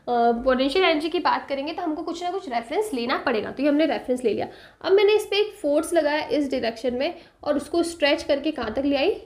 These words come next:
यहाँ तक लिया। For example, ये एक्स वन है और ये एक्स टू है, ठीक है, ये एक्स वन लेंथ है, और इसको stretch करने के बाद ये कितना हो गया, X two length हो गया, ठीक है। ये total X one है और ये total X two है, ऐसे बता रही हूँ मैं।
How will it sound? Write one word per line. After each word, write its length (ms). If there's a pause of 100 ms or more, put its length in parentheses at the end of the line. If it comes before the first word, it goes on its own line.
यहाँ 140
तक 80
लिया। 160
For 180
example, 540
ये 560
एक्स 220
वन 180
है 280 (220)
और 120
ये 140
एक्स 360
टू 140
है, 120 (100)
ठीक 120
है, 60
ये 120
एक्स 240
वन 80
लेंथ 280
है, 180
और 220
इसको 220
stretch 300
करने 240
के 100
बाद 220
ये 60
कितना 220
हो 120
गया, 300
X 240
two 200
length 320 (140)
हो 100
गया, 200 (520)
ठीक 160
है। 120
ये 220
total 400
X 240
one 80
है 120
और 100
ये 120
total 440
X 280
two 120
है, 80
ऐसे 160
बता 200
रही 100
हूँ 100
मैं। 140